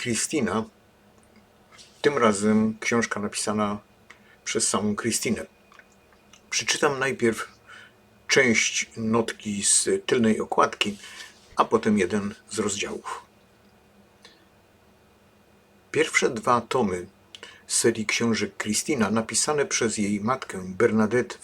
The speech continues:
von Dreyen, opowiadały początek historii Christiny i niezwykłe okoliczności jej narodzin, dzieciństwo i dorastanie oraz rozpoczęcie jej działalności publicznej aż do wiosny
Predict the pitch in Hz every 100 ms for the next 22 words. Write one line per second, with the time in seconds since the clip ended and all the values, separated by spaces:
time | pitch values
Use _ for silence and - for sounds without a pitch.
0 | - 101 104 120 120 117 110 - - -
1 | - _ - - 110 113 120 139 127 117
2 | - 160 110 104 117 110 120 104 101 113
3 | 107 - 123 107 110 - - - - -
4 | 123 120 117 123 - 160 - 110 135 117
5 | - 110 98 - 123 113 117 104 127 127
6 | 113 107 113 139 135 87 76 - - _
7 | - 113 113 110 113 117 - - 113 107
8 | _ - - 113 107 101 - 117 117 87
9 | - - - - - 135 117 - 117 120
10 | - - - - 143 127 123 113 104 113
11 | 120 - 110 - 107 143 - 110 98 -
12 | - - _ - 151 127 117 110 117 -
13 | 101 101